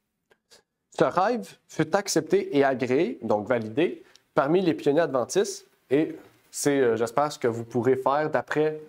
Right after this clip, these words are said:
ce qu'on peut lire ici, comme un rêve qui est vrai et véritable. Ici, je vous ai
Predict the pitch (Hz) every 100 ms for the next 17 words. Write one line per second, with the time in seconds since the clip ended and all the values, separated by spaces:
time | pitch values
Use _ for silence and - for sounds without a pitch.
0 | _ - 135 - 127 151 127 117 117 -
1 | _ - 151 147 - 127 120 139 165 165
2 | - 127 110 113 147 175 - _ 127 113
3 | 131 117 110 92 - _ _ _ _ _
4 | _ _ _ _ _ _ _ - - -
5 | _ - - _ _ _ _ _ _ _
6 | _ _ _ _ _ _ 135 - 226 233
7 | - - - _ _ _ _ - 120 139
8 | 127 180 190